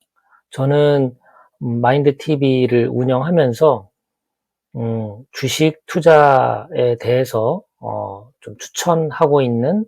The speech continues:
방식입니다. 주식 투자를 하지 않고 노후 준비하는 것이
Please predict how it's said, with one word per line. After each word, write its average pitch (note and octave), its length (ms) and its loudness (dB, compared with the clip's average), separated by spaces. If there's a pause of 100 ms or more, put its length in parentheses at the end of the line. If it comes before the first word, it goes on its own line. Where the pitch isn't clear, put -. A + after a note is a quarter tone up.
(120)
방식입니다. A#2 1080 -6 (920)
주식 C#3 420 -4
투자를 C#3 420 2
하지 D3+ 300 0
않고 D3 720 0 (600)
노후 C#3+ 380 2
준비하는 C#3+ 600 -2
것이 D#3 480 -2